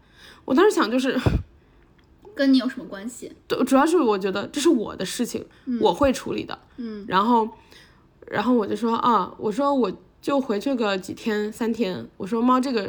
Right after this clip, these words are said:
Speaker 1: 待在家里可以的。”
Speaker 2: 嗯。
Speaker 1: 然后他就，就是那种，啊，就是希望你不要弄坏他的房子什么的，就是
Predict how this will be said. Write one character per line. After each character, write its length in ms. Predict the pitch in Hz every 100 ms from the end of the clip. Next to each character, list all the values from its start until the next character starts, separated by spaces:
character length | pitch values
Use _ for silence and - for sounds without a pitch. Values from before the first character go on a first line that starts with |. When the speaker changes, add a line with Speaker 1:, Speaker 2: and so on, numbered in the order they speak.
| -
Speaker 1:
待 120 | - 226
在 100 | 214
家 140 | 208
里 80 | 208
可 220 | 196 -
以 80 | 214
的。” 120 | - - _ - -
Speaker 2:
嗯。 240 | 226 208
Speaker 1:
然 100 | -
后 60 | 220
他 160 | 240 269
就， 240 | 254 - - _ _ _ -
就 120 | 233
是 180 | 208 202
那 100 | 202
种， 360 | 185 - - - _ -
啊， 580 | 285 311 240 190 - - _ _ _ _ _ _
就 140 | -
是 280 | 254 269 220 240
希 220 | - - 254
望 140 | 247
你 80 | 196
不 120 | 185
要 100 | 208
弄 180 | 247 226
坏 140 | 247
他 120 | 226 208
的 80 |
房 320 | 185 185 - 196
子 100 | 196
什 120 | -
么 120 | -
的， 100 | 190
就 120 | 214
是 300 | 196 202 80